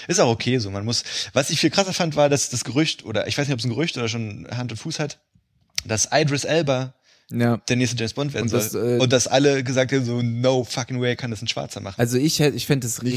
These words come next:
Speaker 2: richtig,
Speaker 3: alle.
Speaker 2: richtig, richtig
Speaker 1: Naja, nicht
Speaker 2: nice.
Speaker 1: alle.
Speaker 2: Ich würd den,
Speaker 3: Vierzig Prozent.
Speaker 1: Ich find das eigentlich ziemlich cool.
Speaker 2: ich würd
Speaker 1: Ich
Speaker 2: den
Speaker 1: würd,
Speaker 2: richtig
Speaker 1: ich würd das
Speaker 2: gerne,
Speaker 1: mal feiern,
Speaker 2: ich
Speaker 1: oder?
Speaker 2: würd den richtig gerne als James Bond
Speaker 1: Weil
Speaker 2: sehen.
Speaker 1: ich stell mir den richtig gut vor, Mann.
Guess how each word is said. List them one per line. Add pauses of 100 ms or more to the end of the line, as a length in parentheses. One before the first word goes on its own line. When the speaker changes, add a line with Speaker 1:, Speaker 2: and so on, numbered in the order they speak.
Speaker 2:
richtig,
Speaker 3:
alle.
Speaker 2:
richtig,
richtig
Speaker 1:
Naja,
nicht
Speaker 2:
nice.
Speaker 1:
alle.
Speaker 2:
Ich
würd
den,
Speaker 3:
Vierzig
Prozent.
Speaker 1:
Ich
find
das
eigentlich
ziemlich
cool.
Speaker 2:
ich
würd
Speaker 1:
Ich
Speaker 2:
den
Speaker 1:
würd,
Speaker 2:
richtig
Speaker 1:
ich
würd
das
Speaker 2:
gerne,
Speaker 1:
mal
feiern,
Speaker 2:
ich
Speaker 1:
oder?
Speaker 2:
würd
den
richtig
gerne
als
James
Bond
Speaker 1:
Weil
Speaker 2:
sehen.
Speaker 1:
ich
stell
mir
den
richtig
gut
vor,
Mann.